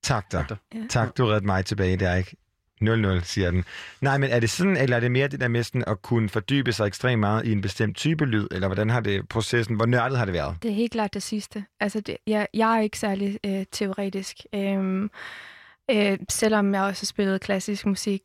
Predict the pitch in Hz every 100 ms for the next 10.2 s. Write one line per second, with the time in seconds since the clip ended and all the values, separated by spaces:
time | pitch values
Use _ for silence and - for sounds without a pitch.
0 | - 202 196 196 - 196 185 208 180 -
1 | 190 - 208 202 - 202 202 208 202 202
2 | - 202 202 202 208 208 208 208 208 208
3 | 202 - 202 196 202 202 190 196 214 -
4 | 208 196 196 190 190 - 202 - 196 190
5 | 190 - 185 196 185 190 202 190 202 214
6 | - 214 214 202 190 190 220 196 185 -
7 | 196 - 196 - 214 202 214 202 - -
8 | - - - - 202 196 190 190 185 196
9 | - _ _ - 220 208 208 208 247 233
10 | 214